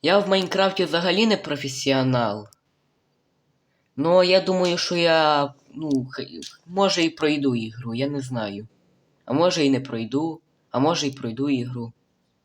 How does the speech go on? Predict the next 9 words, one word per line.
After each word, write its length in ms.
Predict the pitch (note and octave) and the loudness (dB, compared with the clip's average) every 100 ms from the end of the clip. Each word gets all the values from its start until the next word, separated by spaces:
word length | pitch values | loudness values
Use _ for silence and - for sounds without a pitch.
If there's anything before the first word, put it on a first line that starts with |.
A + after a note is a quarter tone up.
| _ _ _ _ _ _ _ _ _ | _ _ _ _ _ _ _ _ _
Ну, 80 | C#3 | 2
я 120 | G3 | 4
попробую 640 | G3+ F#3+ F#3 F3 F3 D#3+ | 4 2 2 4 2 0
пройти. 540 | - C#3+ C3+ C3 G2 G#2 _ _ _ _ _ _ _ _ _ _ _ _ _ _ _ _ _ _ _ _ _ _ _ _ _ _ - | 0 -2 -2 -10 -12 -14 _ _ _ _ _ _ _ _ _ _ _ _ _ _ _ _ _ _ _ _ _ _ _ _ _ _ -12
Окей, 380 | B2 - C3 | -10 -2 0
в 40 | A#2+ | 2
мене 280 | D3+ E3+ E3 | 0 0 -2
є 120 | D#3 | -2
дерево. 540 | C3+ A2 G#2+ F2 G#2+ | -2 -4 -6 -12 -18